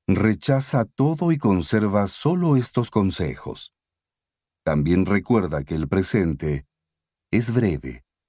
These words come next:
y uno lo vive de forma muy breve. El resto de la vida ya se ha vivido o está en la incertidumbre.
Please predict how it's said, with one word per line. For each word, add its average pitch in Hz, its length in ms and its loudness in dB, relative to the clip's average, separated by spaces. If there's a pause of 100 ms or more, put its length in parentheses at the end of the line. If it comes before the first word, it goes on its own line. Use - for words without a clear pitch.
(480)
y 85 180 0
uno 135 260 6
lo 123 140 4
vive 107 300 2
de 90 140 0
forma 92 520 2
muy 98 560 4
breve. 65 540 -8 (1080)
El 113 120 2
resto 170 380 2
de 117 120 4
la 90 120 2
vida 76 520 0 (520)
ya 101 160 2
se - 140 0
ha 147 40 2
vivido 87 840 0 (140)
o 92 160 2
está 95 360 0
en 90 140 0
la 87 100 2
incertidumbre. 80 1160 0